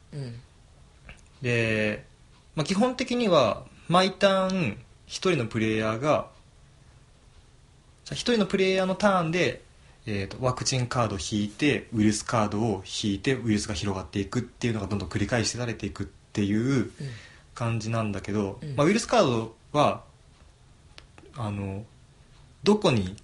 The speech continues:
Speaker 2: ウイルスがつきますよっていう、
Speaker 1: うんうん。
Speaker 2: だからどこ、土地が書いてあるんだよね。
Speaker 1: そうだね。日本とか、く-、
Speaker 2: そうそうそう。
Speaker 1: 国の名前が書いてあるカードが。
Speaker 2: そう。で、まあ、そこにウイルスが一個書かれますみたい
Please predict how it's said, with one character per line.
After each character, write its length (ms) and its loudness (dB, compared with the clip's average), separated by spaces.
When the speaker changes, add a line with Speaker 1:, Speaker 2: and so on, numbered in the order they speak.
Speaker 2:
ウ 100 0
イ 60 2
ル 60 2
ス 160 -6
が 220 -10
つ 100 -4
き 100 -2
ま 100 2
す 160 -2
よ 100 4
っ 40 -2
て 100 -2
い 160 -6
う、 300 -10
Speaker 1:
う 40 -12
ん 20 -8
う 40 -8
ん。 120 -10
Speaker 2:
だ 60 -6
か 60 0
ら 60 0
ど 120 2
こ、 60 -4
土 120 0
地 100 4
が 80 4
書 80 2
い 60 2
て 60 -6
あ 40 -6
る 40 -8
ん 20 -8
だ 60 -8
よ 60 -8
ね。 80 -10
Speaker 1:
そ 100 -8
う 40 -8
だ 80 -8
ね。 120 -10
日 160 -6
本 260 -8
と 140 -14
か、 140 -14
く-、 80 -10
Speaker 2:
そ 100 -4
う 40 -6
そ 20 -8
う 40 -14
そ 20 -12
う。 20 -2
Speaker 1:
国 120 -2
の 120 -2
名 120 2
前 200 0
が 180 -6
書 60 -10
い 40 -14
て 140 -16
あ 20 -10
る 80 -16
カ 120 -12
ー 60 -18
ド 80 -12
が。 80 -16
Speaker 2:
そ 160 -6
う。 60 -8
で、 300 0
ま 40 -4
あ、 20 -2
そ 140 0
こ 140 -2
に 240 2
ウ 120 0
イ 20 2
ル 80 2
ス 120 -6
が 120 -4
一 120 -6
個 100 -10
書 60 -10
か 60 -6
れ 60 -4
ま 120 -4
す 100 -10
み 80 -14
た 60 -14
い 20 -14